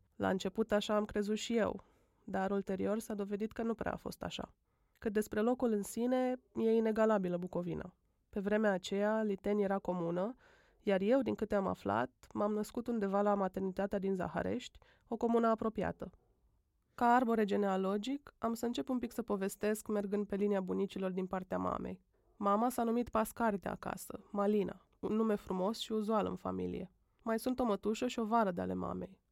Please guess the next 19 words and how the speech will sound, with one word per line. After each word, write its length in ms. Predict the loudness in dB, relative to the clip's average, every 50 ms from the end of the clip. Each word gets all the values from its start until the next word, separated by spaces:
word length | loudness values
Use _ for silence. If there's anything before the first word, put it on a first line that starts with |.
| _ _ _ _ _ _
Părinții, 720 | 0 2 2 4 2 2 0 -2 -2 -2 0 0 -2 -4 -4 -4
George 580 | 0 2 2 2 2 0 -2 0 0 -2 -2 -6
și 180 | -10 -6 -4
mama 260 | -2 0 0 0 0
Paraschiva, 760 | 0 -2 -2 -4 -4 -6 -8 -8 -8 -6 -2 -2 -2 -2 -2 -6 _ _ _ -10
după 240 | -8 -6 -4 -4
care 200 | -2 -2 -2 -2
am 100 | -2 -2
fost 200 | -2 -4 -4 -4
și 80 | -2 -2
eu 80 | 0 0
botezată. 640 | 0 -2 -2 -4 -4 -2 -4 -4 -6 -10 -16 -20 _ _ _ _ _ _ _ _
Iar 180 | -2 0 0 0
Victoria 460 | 0 -2 -4 -2 0 0 2 2 2
mă 120 | 2 2
cheamă 260 | 0 0 0 2 2
după 200 | 0 0 -2 -2
nașa 300 | 0 0 0 0 -2 -4
Tolița, 600 | -4 -2 -2 -2 -2 -2 -6 -6 -8 -8 -8 -8